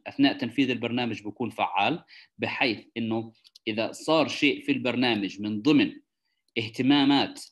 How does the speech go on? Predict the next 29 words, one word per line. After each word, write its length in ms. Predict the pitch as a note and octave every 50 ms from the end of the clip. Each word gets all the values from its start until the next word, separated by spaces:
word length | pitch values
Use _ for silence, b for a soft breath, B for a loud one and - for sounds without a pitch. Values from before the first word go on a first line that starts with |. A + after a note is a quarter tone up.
| _ - A2
أو 160 | A2 G#2+ G#2+
الأشياء 560 | - - A2 A2 - A2+ - - C#3+ - -
المكتوبة 460 | A#2+ A2+ A2+ A2 A2+ - C#3+ C3 A#2 A2+
داخل 360 | A#2+ C#3+ D#3 D3+ - C#3+ C3
ال 100 | B2+ -
always 320 | C3+ C#3+ C3+ B2 B2 A#2
block 240 | - B2+ C#3 C#3+ C#3+ - - _ _ _ _ _ _
تأخذ 280 | - C#3+ C3+ - C3 - - B2 A#2+
action 240 | - - B2 A#2 A#2+ A#2 b b b b b b _ -
مباشرة. 460 | A2+ F#2+ G#2 F#2+ - - G2 E2+ - - - - _
فممكن 640 | C3 C3 C3+ - C3 C3 D#3+ A3 G#3+ - F#3+ F3 D#3+
ال 180 | D3+ D3 D3+ - E3+
always 340 | E3+ E3 C#3 A2+ G2+ F2+ - - b b b b b b _ -
يتم 300 | A2 - - D3 C#3 C3+
تريجر 400 | - - - D3 C#3+ C3+ C#3+ B2
فيها 280 | - - C#3+ C3+ A#2 A2
بشكل 480 | G2 A2 - B2+ A#2 - A#2+ A2 G#2
دائم 340 | A2 A#2 A#2 - B2 C#3 D#3 D3+ -
continuous 440 | A#2 G#2+ - B2+ A2+ A2 G#2 G2+ -
في 60 | -
البرنامج، 540 | G#2+ G2+ G#2 G2+ G2+ G#2 G#2+ A2+ C3+ C#3 C#3 - -
أو 180 | F3 F#3+ F#3+
ممكن 340 | F3 F3+ F3+ E3 - D#3+ C#3+
إنك 300 | - D3 C#3+ C#3 - -
أنت 160 | E3+ E3 D#3+ - D#3 D#3+ D#3 B B B B B B - A2
تخلي 280 | - - D3+ D3+ D3 C#3
ال 100 | - -
always 440 | - D#3 D#3 C#3+ C#3 C#3 C3 -
تشتغل 560 | - E3 D3+ - - - C3+ D3 D#3 D3+ D3